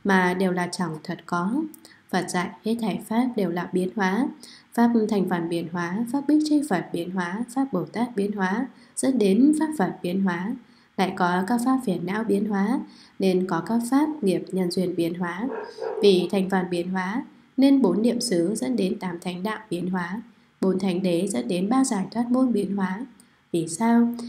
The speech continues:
Vì người tu pháp thành văn trú trong giới luật, trong thiền định, nhiếp tâm cầu niết bàn, quán nội ngoại thần bất tịnh, nên gọi là thần niệm xứ. Đây là vì cầu niết bàn mà siêng năng tinh tấn tu tập, sanh khởi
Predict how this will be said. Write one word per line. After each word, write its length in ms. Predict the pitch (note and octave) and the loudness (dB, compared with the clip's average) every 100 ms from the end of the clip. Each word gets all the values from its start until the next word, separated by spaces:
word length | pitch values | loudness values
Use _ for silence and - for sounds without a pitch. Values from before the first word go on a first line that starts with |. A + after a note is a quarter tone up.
| - - | -10 0
Vì 120 | F#3 | 2
người 260 | F3 F3+ E3+ | 4 2 0
tu 180 | G3+ F#3 | 2 2
pháp 160 | F#3 B3+ | 0 -2
thành 180 | A#3 F#3 | 0 0
văn 300 | F#3 F#3+ F3+ F3+ | 2 2 0 0
trú 220 | F#3 A#3 | 0 2
trong 200 | C#4+ C#4 | 2 2
giới 200 | A#3+ D4 | 2 2
luật, 200 | B3 - - - | 2 0 -6 -10
trong 280 | - F#3+ F3+ | -2 0 2
thiền 180 | F#3+ E3 | 0 0
định, 200 | F3+ - - - _ - | 0 -2 -8 -20 _ 2
nhiếp 120 | A#3 A#3+ | 2 4
tâm 240 | F#3+ F3+ | 2 2
cầu 200 | F3 E3+ | 0 0
niết 220 | G#3 D4 | 2 2
bàn, 300 | - F3 E3 E3 - _ | 2 0 0 -6 -14 _
quán 340 | - F#3+ B3+ | -2 4 6
nội 120 | C#4+ G3+ | 6 4
ngoại 200 | G3+ G3 | 0 0
thần 260 | - F#3+ E3+ | 0 -2 0
bất 120 | A#3 B3+ | -2 0
tịnh, 200 | G#3 - - _ _ _ _ _ _ _ _ | 0 -2 -6 _ _ _ _ _ _ _ _
nên 300 | A3+ G3+ F#3+ | 4 6 6
gọi 200 | F#3+ F#3+ | 4 2
là 160 | F#3+ E3+ | 0 -2
thần 200 | G3 F3+ | 0 0
niệm 240 | F#3 F#3+ F#3+ | 0 0 -4
xứ. 400 | - F#3 F#3+ C4 - - - - | -4 -2 0 -2 -4 -16 -20 -6
Đây 120 | G#3+ G3 | 0 2
là 160 | F3+ F#3 | 2 0
vì 120 | F3+ | -4
cầu 240 | F#3 F3 | -2 2
niết 220 | A#3 D4+ | 4 4
bàn 280 | A3 F3 E3 | 2 -2 -4
mà 100 | E3 | -6
siêng 260 | - C4 C4+ | 0 4 6
năng 200 | C#4 C4+ | 6 6
tinh 220 | C#4 C4+ | 2 2
tấn 260 | A#3 C#4 D4+ | 4 4 6
tu 180 | D4 - | 2 2
tập, 180 | F3+ - | -2 -4
sanh 260 | - - C4 | -10 -6 -4
khởi 180 | G#3 | -2